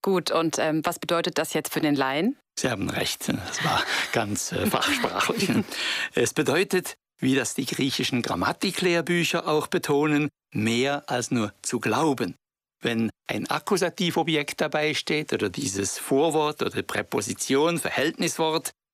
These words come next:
Speaker 2: dann heißt das, der Glaube ist ein aktives,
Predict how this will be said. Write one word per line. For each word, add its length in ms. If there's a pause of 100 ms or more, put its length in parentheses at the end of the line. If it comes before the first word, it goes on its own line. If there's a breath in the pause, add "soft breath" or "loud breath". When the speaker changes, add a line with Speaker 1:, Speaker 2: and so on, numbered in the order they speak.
(140)
Speaker 2:
dann 280 (120)
heißt 360
das, 200 (200)
der 140
Glaube 500
ist 260
ein 240
aktives, 840